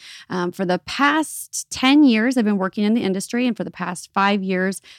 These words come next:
I have been working for a double board certified facial plastic surgeon, um, specializing in injectable procedures. So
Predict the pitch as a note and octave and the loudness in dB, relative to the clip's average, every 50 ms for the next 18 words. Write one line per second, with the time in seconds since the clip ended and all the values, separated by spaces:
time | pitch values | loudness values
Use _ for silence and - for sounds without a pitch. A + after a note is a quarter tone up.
0 | _ _ - F3+ F3+ E3+ E3 D#3 E3+ F3 E3+ - - F3+ F3 E3+ - F3 E3 E3 | _ _ -6 -4 -2 -2 -2 -2 -2 -4 -4 -4 -4 -4 -4 -4 -4 -4 -4 -2
1 | E3 D#3+ F3 E3+ - F3 E3+ E3+ E3+ E3 - F3 E3+ E3+ - - E3+ E3+ E3+ - | -2 -2 -4 -6 -4 -6 -6 -6 -8 -10 -8 -10 -10 -8 -6 -4 -4 -4 -4 -4
2 | F3+ E3+ E3+ E3 D#3+ _ - F3 F3 - - F#3 F3 - - - - D#3+ - - | -2 -2 -2 -2 -4 _ -4 -4 -4 -4 -6 -8 -8 -8 -6 -6 -6 -6 -8 -10
3 | - - - - - E3+ D#3 - - A3+ C4 E4+ G4+ - - - - - _ - | -12 -12 -10 -8 -6 -6 -6 -4 -2 -2 -2 -2 -2 -4 -8 -20 -20 -16 _ -6
4 | F#3 F3+ F3+ E3+ - - - F3 F3 - - F3 E3+ E3 E3 D#3 - F3 F3 F3 | -4 -2 -2 -4 -4 -6 -6 -6 -4 -4 -4 -4 -2 -2 -2 -4 -4 -4 -4 -4
5 | E3 - - F3+ E3+ D#3+ D#3+ D#3 - E3+ F#3 A3+ B3 A#3 - G#3 F3 D#3+ - - | -4 -6 -4 -4 -2 -2 -2 -2 -2 -2 -2 -2 -2 -2 -2 -2 -2 -2 -4 -6
6 | F#3 D#3+ F3 D#3+ - - F3+ - - F3+ E3+ E3+ - G3 A#3 B3 - - - F#3+ | -6 -6 -6 -6 -6 -8 -10 -8 -6 -4 -4 -4 -2 -4 -4 -4 -6 -6 -4 0
7 | F3 E3+ E3 E3 | 0 0 0 -2